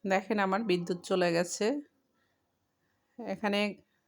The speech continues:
ফুলকা কিছুটা দিয়ে দিলাম, আমাদের বাসায় ধনিয়ার পাতা তেমন কেউ খায় না, এর জন্য আমি মাছের মধ্যে এখন ফুলকার সময় পেঁয়াজের পাতা,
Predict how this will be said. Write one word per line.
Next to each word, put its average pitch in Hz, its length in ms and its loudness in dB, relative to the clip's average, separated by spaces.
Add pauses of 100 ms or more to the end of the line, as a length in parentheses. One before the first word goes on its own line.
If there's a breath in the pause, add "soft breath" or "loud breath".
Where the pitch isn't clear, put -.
(220)
ফুলকা 196 280 2
কিছুটা 196 380 0
দিয়ে 185 220 0
দিলাম, 185 320 0
আমাদের 180 300 2
বাসায় 175 300 0
ধনিয়ার 170 340 0
পাতা 170 260 -2
তেমন 160 300 0
কেউ 165 220 -2
খায় 165 300 -4
না, 175 200 -4 (1040)
এর 185 160 -2
জন্য 190 280 0
আমি 190 300 2
মাছের 170 440 0
মধ্যে 170 320 0
এখন 196 360 -2
ফুলকার 175 340 -2
সময় 180 340 -2
পেঁয়াজের 170 440 -2
পাতা, 175 440 -2